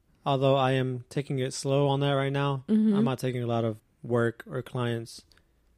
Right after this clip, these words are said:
Speaker 1: uh, and I feel bad rejecting clients just 'cause
Speaker 2: Yeah.
Speaker 1: I enjoy taking pictures and photographing, but I need to work on myself right now.
Speaker 2: Yeah.
Speaker 1: And I wanna give people a hundred percent of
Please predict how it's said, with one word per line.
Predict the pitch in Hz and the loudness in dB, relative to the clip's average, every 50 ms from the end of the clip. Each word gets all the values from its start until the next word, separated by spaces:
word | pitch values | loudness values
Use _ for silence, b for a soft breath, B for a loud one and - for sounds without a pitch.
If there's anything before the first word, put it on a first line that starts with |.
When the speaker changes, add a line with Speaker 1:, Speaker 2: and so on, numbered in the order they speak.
| _ - - | _ -10 -8
Speaker 1:
uh, | 123 120 120 123 | -6 -6 -6 -4
and | 131 127 | -2 -2
I | 127 127 | -2 0
feel | - 151 139 | 2 0 0
bad | 123 131 131 127 120 - _ _ - _ _ _ _ - | 2 4 2 2 2 -2 _ _ -20 _ _ _ _ -6
rejecting | 143 135 120 139 135 - 143 135 | -4 0 2 0 0 0 -2 -6
clients | 127 139 147 147 147 143 135 123 - - - _ _ _ - | -4 -2 -2 -2 -2 -2 -4 -8 -14 -18 -20 _ _ _ -6
just | - 202 202 | 0 2 4
'cause | 190 190 180 180 - 180 | 4 6 4 4 4 2
Speaker 2:
Yeah. | 180 180 180 175 175 - _ _ _ _ - | 0 0 -2 -4 -4 -8 _ _ _ _ -2
Speaker 1:
I | - 160 160 160 156 156 - - _ _ - - - - | 0 4 4 4 4 2 -2 -8 _ _ -20 -20 -10 -4
enjoy | 190 170 170 156 156 175 180 175 | 0 0 2 6 8 8 8 8
taking | 147 - 147 131 135 127 | 6 4 0 -2 -2 -4
pictures | - 139 127 123 127 127 123 120 - - - _ _ _ _ _ - | -4 -4 -4 -2 -4 -4 -4 -6 -10 -16 -20 _ _ _ _ _ -12
and | - 147 139 - _ _ _ _ | -8 -8 -8 -10 _ _ _ _
photographing, | - 160 147 143 131 131 131 127 - 135 135 131 123 | 0 4 4 6 6 4 4 2 0 -4 -4 0 2
but | 139 135 127 123 - _ _ - _ - | 2 4 4 2 -2 _ _ -20 _ -4
I | - 156 | -2 0
need | 151 151 147 | 2 2 2
to | 143 | 4
work | 131 131 127 - | 4 2 2 0
on | 127 117 | 0 -2
myself | 117 117 113 - 123 113 - | -2 -4 -4 -4 -6 -4 -4
right | 123 120 120 | -4 -6 -4
now. | 120 120 120 120 120 123 - - | -4 -4 -4 -6 -8 -10 -10 -8
Speaker 2:
Yeah. | - 220 190 185 180 175 | -2 0 0 0 0 0
Speaker 1:
And | 170 131 123 123 120 123 - - - - | -2 -2 -2 -2 -4 -6 -8 -12 -8 -4
I | 139 131 127 | 0 0 0
wanna | 127 127 123 127 120 | 0 0 -2 -2 -2
give | 123 123 117 | -2 -2 -4
people | - - 135 127 131 131 127 127 131 - - - | -2 -6 -6 -2 -2 -2 0 -2 -2 -6 -10 -10
a | - 147 | -6 -2
hundred | 143 143 135 143 127 | -2 0 0 -2 -4
percent | 127 107 - - 135 131 127 131 - - | -4 -4 -2 -2 0 -2 -2 -6 -10 -8
of | 160 131 120 117 117 117 | -4 -4 -4 -4 -6 -10